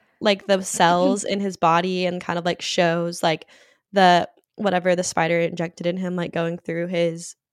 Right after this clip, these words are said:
Speaker 1: system.
Speaker 2: Oh, interesting.
Speaker 1: It's a very cool, it's a very, like, quick bit of animation, but it's
Speaker 2: Yeah.
Speaker 1: very random and cool.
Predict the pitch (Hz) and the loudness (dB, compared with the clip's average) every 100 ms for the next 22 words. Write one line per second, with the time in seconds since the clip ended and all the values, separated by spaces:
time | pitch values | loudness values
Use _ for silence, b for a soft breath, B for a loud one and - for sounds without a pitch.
0 | _ - - - 226 240 247 _ _ _ | _ -12 -12 -8 -6 -6 -8 _ _ _
1 | - 359 202 254 226 180 - - - 220 | -10 -6 -6 -4 -6 -6 -10 -16 -18 -14
2 | 202 214 185 180 - 202 240 226 214 233 | -10 -4 -2 -2 -4 -4 0 2 4 6
3 | 240 202 - - - - 185 185 - - | 6 4 2 -6 -8 -2 0 -2 -16 -20
4 | 196 180 180 180 180 180 175 180 190 190 | -8 -4 -2 -4 -6 -6 -8 -10 -8 -10
5 | 180 175 170 - 214 196 180 175 165 165 | -8 -8 -8 -8 -10 -4 -2 -2 -2 -6
6 | 170 160 165 170 160 | -8 -10 -6 -4 -6